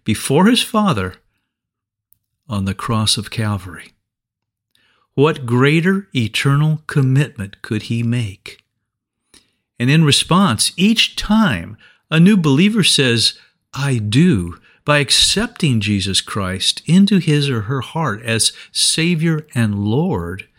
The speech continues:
the wedding ceremony is more complete. At this point, the church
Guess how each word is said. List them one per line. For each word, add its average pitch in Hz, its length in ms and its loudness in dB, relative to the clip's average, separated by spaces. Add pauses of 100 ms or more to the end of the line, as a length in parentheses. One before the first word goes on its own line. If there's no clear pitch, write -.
(1160)
the 104 80 -8
wedding 95 380 -2
ceremony 127 880 -2
is 107 200 -4
more 101 320 0
complete. 98 600 -6 (400)
At 127 180 -4
this 196 240 2
point, 180 400 0
the 151 100 -6
church - 540 -2